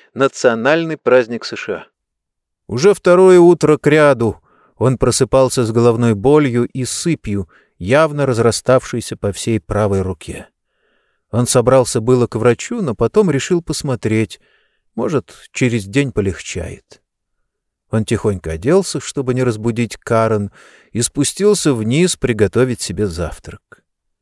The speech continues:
Кухня вся сверкала чистотой. Посуда большей частью была вымыта. Карен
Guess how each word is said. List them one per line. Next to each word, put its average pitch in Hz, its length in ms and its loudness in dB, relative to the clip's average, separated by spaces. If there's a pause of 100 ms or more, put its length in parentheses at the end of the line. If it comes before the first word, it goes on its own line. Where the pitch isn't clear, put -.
(520)
Кухня 196 420 -4
вся 156 280 2
сверкала 123 680 0
чистотой. - 960 -12 (360)
Посуда 139 440 2
большей 101 340 -2
частью 92 520 -8
была 104 280 -2
вымыта. 90 480 -6 (560)
Карен 110 480 -2